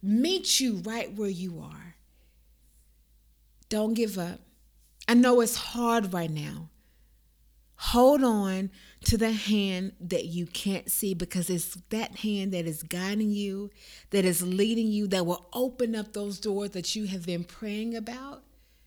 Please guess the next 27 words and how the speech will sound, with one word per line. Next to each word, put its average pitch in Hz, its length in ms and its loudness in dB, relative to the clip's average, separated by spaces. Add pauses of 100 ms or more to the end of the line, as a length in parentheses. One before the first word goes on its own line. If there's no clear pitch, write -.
(1000)
And 220 220 6
when 254 160 6
the 233 100 4
door 294 640 0 (180)
has 202 260 -2
not 220 440 0
been 214 160 4 (200)
open 233 440 2
yet, 175 720 0 (720)
come 359 340 2
back 311 280 0
to 247 100 0
this 214 260 0
episode. 160 760 -6 (340)
Come 330 320 4
back 294 320 -2
to 254 120 0
the 220 140 2
word 208 600 -2
of 185 140 -6
encouragement 214 760 -2
that 175 160 -2
God 208 200 -2
allowed 196 480 -2
you 185 100 -4
to 165 80 -4
hear. 156 360 -10